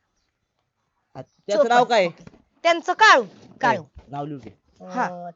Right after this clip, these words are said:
Speaker 2: त्यांचं नाव काळू. ओके, ठीक आहे.
Speaker 1: ओके.
Speaker 2: अं, बरं, हे सांगू नका प-, बरं का कोणाला.
Speaker 3: का हो?
Speaker 2: अहो, हे लय गुपित सर्वेक्षण चालू आहे, वहिनी.
Speaker 3: अं, मी ना
Speaker 2: कसं
Speaker 3: काय
Speaker 2: आहे माहिती
Speaker 3: करते,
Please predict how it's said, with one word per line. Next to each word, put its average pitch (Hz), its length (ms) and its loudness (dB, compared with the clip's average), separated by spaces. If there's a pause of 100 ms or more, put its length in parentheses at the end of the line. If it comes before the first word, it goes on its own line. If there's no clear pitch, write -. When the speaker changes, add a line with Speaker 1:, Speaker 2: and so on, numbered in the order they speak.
Speaker 2:
त्यांचं 175 300 -14
नाव 202 120 -14 (120)
काळू. 185 280 -8
ओके, 240 240 -10
ठीक 240 280 -16
आहे. 156 100 -10
Speaker 1:
ओके. 151 220 -14 (240)
Speaker 2:
अं, 208 240 -18 (260)
बरं, 202 220 -14 (180)
हे 185 100 -18
सांगू 247 360 -12
नका 294 260 -10
प-, - 240 -18
बरं 302 120 -10
का 320 120 -12
कोणाला. 214 360 -10 (520)
Speaker 3:
का 415 100 6
हो? 403 160 8 (200)
Speaker 2:
अहो, 170 340 -20
हे 175 320 -20
लय 185 120 -18
गुपित 185 440 -20
सर्वेक्षण 185 540 -20
चालू 185 260 -16
आहे, 180 140 -18 (280)
वहिनी. 190 360 -18 (440)
Speaker 3:
अं, 226 220 -8
मी 349 120 -2
ना 339 100 0
Speaker 2:
कसं 349 80 -4
Speaker 3:
काय 359 80 4
Speaker 2:
आहे 349 120 -4
माहिती 285 200 -4
Speaker 3:
करते, 403 120 -8